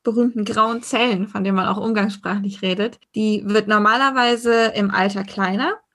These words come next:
Und, äh, wenn die sehr stark reduziert ist, dann wird das Re-, Demenzrisiko größer.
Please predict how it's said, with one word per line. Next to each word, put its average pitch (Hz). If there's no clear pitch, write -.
Und, 214
äh, 208
wenn 208
die 214
sehr 233
stark 233
reduziert 214
ist, 226
dann 202
wird 202
das 196
Re-, 196
Demenzrisiko 196
größer. 170